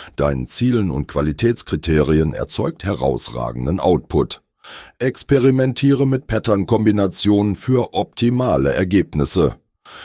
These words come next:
In unserer nächsten Folge gehen wir noch einen Schritt weiter. Fortgeschrittene Prompt-Techniken. Du lernst Role-Prompting, System-Messages und Multi-Step-Prompts kennen, die Werkzeuge der absoluten Profis.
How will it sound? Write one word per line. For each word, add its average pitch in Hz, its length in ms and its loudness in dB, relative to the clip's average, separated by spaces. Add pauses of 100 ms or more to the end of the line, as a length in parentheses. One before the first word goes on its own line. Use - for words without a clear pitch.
(260)
In 107 140 -2
unserer 110 380 0
nächsten 113 480 -2
Folge 120 640 2
gehen 104 340 0
wir 80 100 2
noch 71 260 -4
einen 80 280 -6
Schritt - 440 -8
weiter. 58 600 -8 (340)
Fortgeschrittene 113 920 -2
Prompt-Techniken. 76 1160 -4 (640)
Du 120 100 2
lernst 113 420 0
Role-Prompting, 85 1200 0
System-Messages 69 1080 -4
und 65 200 -8
Multi-Step-Prompts 76 1300 -4
kennen, 87 420 -2 (420)
die 107 120 -2
Werkzeuge 101 640 -2
der 82 200 -6
absoluten 71 720 -6
Profis. - 760 -6